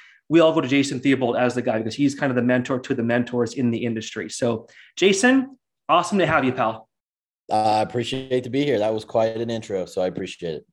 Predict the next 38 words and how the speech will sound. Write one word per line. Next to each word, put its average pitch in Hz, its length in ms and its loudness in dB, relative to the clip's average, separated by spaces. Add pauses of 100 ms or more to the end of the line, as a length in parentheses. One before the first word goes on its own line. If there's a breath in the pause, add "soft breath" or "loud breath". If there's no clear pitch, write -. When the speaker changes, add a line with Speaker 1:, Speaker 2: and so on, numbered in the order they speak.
(240)
Speaker 1:
Well, 156 120 4
I - 20 6
lost 175 300 2
count 151 180 2
after 143 200 0
about, 131 180 -6 (120)
after 135 180 0
about 123 240 -2
thirty 131 220 2
seconds. 120 380 0
I 113 80 4
was 117 120 0
like, 120 200 2 (180)
"This 151 220 -2
list 160 160 0
will 147 60 -2
get 131 180 0
probably 131 260 0
a 117 60 0
page 123 340 -2
long, 135 300 0
but 165 80 0
I'll 120 100 0
keep - 220 -4
it 123 100 -8
kind 143 160 -2
of 120 100 -2
only 120 280 0
a 104 60 -6
quarter 107 360 -8
of 76 120 -12
for - 180 -16
you," - 140 -12
okay? - 220 -12 (140)
<laughs> - 1500 0
Speaker 2:
Deal. 87 500 -6
Good 107 320 0
deal. 90 400 -2